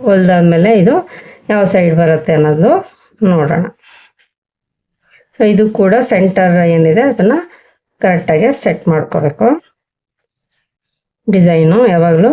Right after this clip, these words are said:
ಡಿಸೈನ್ ಕಡೆ ಗಮನ ಕೊಡ್ಬೇಕು. ಎಲ್ಲಾದ್ರ ಕಡೆ ಗಮನ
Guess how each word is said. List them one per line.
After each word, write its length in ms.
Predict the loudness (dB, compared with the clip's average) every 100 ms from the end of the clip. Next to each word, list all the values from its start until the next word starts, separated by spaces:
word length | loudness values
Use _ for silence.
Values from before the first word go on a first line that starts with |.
| 0
ಡಿಸೈನ್ 360 | 0 0 2 0
ಕಡೆ 180 | 0 -2
ಗಮನ 280 | 0 2 0
ಕೊಡ್ಬೇಕು. 500 | 0 0 0 -2 -2 -2 -6 _ _ _ _ _ -6
ಎಲ್ಲಾದ್ರ 640 | -2 0 0 0 0 2 0
ಕಡೆ 220 | 0 0
ಗಮನ 260 | 2 2 2